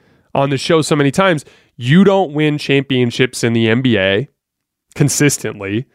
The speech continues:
unless you have great basketball players around you. It is a team sport. And so my biggest fear with Giannis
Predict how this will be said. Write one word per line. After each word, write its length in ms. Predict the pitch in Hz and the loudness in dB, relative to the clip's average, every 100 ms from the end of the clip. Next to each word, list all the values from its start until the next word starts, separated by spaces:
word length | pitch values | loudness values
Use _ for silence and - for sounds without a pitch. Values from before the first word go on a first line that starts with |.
| _ _ _ | _ _ _
unless 420 | 127 127 127 - | -4 0 -2 -2
you 120 | 131 117 | -8 -4
have 280 | 113 107 | -6 -8
great 420 | - 113 120 147 - | -14 -2 -2 -2 -2
basketball 500 | 135 127 - 123 117 | -2 -2 -8 -8 -8
players 420 | - 117 113 110 | -6 -4 -4 -4
around 420 | 123 151 156 120 | -2 0 0 -2
you. 200 | 110 - _ _ _ _ - | -10 -18 _ _ _ _ -2
It 120 | 120 | 0
is 100 | 117 | 2
a 120 | 123 | 0
team 280 | - 135 135 | 0 0 0
sport. 520 | - - 139 - - _ _ _ _ _ _ _ _ _ _ | 0 0 0 -2 -18 _ _ _ _ _ _ _ _ _ _
And 120 | 160 143 | -2 2
so 80 | |
my 140 | 165 139 | 0 2
biggest 480 | 160 156 151 - - | 0 0 -2 -6 -2
fear 260 | 160 156 | 2 4
with 160 | 143 123 | 4 4
Giannis 560 | 127 120 117 113 - | 4 2 0 -2 -6